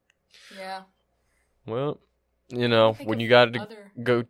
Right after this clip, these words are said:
Speaker 2: to, like, nav or, you know, dance conventions, you Yeah,
Speaker 1: Drive.
Speaker 2: man.
Speaker 1: I drive to
Speaker 2: Oh.
Speaker 1: dance conventions
Speaker 2: Oh.
Speaker 1: and stuff, usually.
Speaker 2: Oh, you,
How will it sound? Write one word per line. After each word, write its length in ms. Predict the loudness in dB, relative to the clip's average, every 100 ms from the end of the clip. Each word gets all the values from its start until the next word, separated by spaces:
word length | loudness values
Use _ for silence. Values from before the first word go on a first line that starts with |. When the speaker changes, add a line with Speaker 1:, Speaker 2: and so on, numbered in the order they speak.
| _
Speaker 2:
to, 240 | -6 -2 2
like, 240 | 2 2
nav 540 | -2 0 2 2 0
or, 340 | -2 0 0 0
you 180 | -2 -4
know, 520 | -4 -2 -4 -6 -8
dance 240 | -6 -4 -6
conventions, 920 | -10 -6 -6 -6 -8 -8 -8 -10 -18 _
you 960 | -12 -8 -8 -8 -10 -10 -10 -10 -12 -16 _ _ _ _ _ _ _ _ _ _ _ _ _
Yeah, 300 | _ -6 -4
Speaker 1:
Drive. 40 |
Speaker 2:
man. 220 | -4 -6 -10 _ _ _ _ _ _ _ _ -20
Speaker 1:
I 100 | -20
drive 280 | -18 -20 -8
to 60 | -6
Speaker 2:
Oh. 80 |
Speaker 1:
dance 140 | -6 -8
conventions 360 | -20 -20 -18 -6
Speaker 2:
Oh. 140 | -6
Speaker 1:
and 100 | -6
stuff, 240 | -12 -20 -20 _ _ _
usually. 380 | -20 -20 -20 -10
Speaker 2:
Oh, 80 | -8
you, 140 | -8